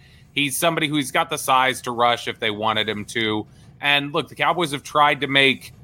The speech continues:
linebackers into these hybrid rushers before. Barr is one. Jalen Smith is a guy that they tried to do that with on certain situations. I don't know if anything changes for him with the Overshown injury, but just your overall thoughts on L V E rushing.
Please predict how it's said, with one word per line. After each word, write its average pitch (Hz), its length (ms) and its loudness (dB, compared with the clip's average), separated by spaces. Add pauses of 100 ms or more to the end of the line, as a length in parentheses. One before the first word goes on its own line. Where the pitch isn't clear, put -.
(300)
linebackers 131 920 2
into 127 320 6
these 120 220 2
hybrid 123 500 2
rushers 123 300 2
before. 113 300 0
Barr 127 420 6
is 127 140 0
one. 135 420 4
Jalen 131 440 2
Smith 135 440 2 (320)
is 127 180 -2
a 135 60 2
guy 123 220 4
that 127 160 2
they 123 100 2
tried 123 280 2
to 120 40 2
do 123 160 2
that 123 200 2
with 131 160 0
on 123 140 2
certain 127 260 -2
situations. 127 800 2 (340)
I 135 100 4
don't 151 160 2
know 143 180 6
if 135 100 2 (120)
anything 135 400 2
changes 135 520 -2
for 147 180 2
him 143 140 2
with 135 100 2
the 120 120 0
Overshown 139 560 4
injury, 156 300 4
but 113 140 -2
just 131 220 -2
your 139 100 8
overall 127 320 6
thoughts 120 420 4
on 117 240 4
L 113 200 4
V 110 260 2
E 104 40 2
rushing. 98 500 0